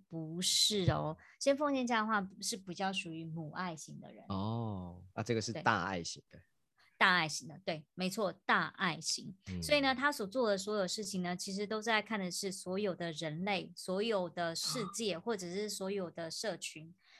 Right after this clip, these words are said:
Speaker 2: 天哪。
Speaker 1: 那他，他希望说能够去改变的话，就是一个改变世界的感觉。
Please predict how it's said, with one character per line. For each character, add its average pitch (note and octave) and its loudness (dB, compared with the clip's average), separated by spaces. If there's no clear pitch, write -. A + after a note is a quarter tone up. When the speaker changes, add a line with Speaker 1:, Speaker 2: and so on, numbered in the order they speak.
Speaker 2:
天 - -18
哪。 A3+ 8
Speaker 1:
那 F#2 0
他， B3 6
他 C4 2
希 C4+ 2
望 B3+ 4
说 A3+ 4
能 G3+ 2
够 A#3 2
去 A#3 -6
改 - -4
变 F#3+ 0
的 E3+ -2
话， F3+ 0
就 G3+ -2
是 G3 -2
一 F#3+ -4
个 F#3+ -10
改 - -12
变 G3 -2
世 F#3+ 0
界 F#3+ -4
的 D#3 -8
感 D3+ -12
觉。 - -14